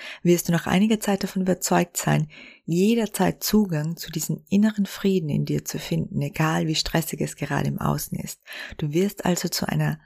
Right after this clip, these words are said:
gelasseneren Version deiner selbst. Und die Folge ist also die Festigung eines positiven Glaubenssatzes. Und genau das ist der Clou. Denn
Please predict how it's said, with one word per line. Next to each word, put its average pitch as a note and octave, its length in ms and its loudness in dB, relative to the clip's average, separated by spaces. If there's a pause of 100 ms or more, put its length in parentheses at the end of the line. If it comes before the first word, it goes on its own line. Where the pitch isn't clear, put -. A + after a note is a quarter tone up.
(160)
gelasseneren F3 1040 2
Version D3+ 800 0 (360)
deiner C#3+ 560 2
selbst. - 720 -8 (1080)
Und E3 60 2
die D#3+ 80 4
Folge A#3 340 6
ist - 240 -2
also F3 440 4
die D#3 160 -2
Festigung D#3 1000 0 (340)
eines D#3 420 0
positiven F3 1000 2
Glaubenssatzes. - 920 -6
Und D3 120 -2
genau D#3 320 4
das - 560 0
ist - 180 -4
der D#3 80 0
Clou. - 380 -4 (640)
Denn D#3+ 300 4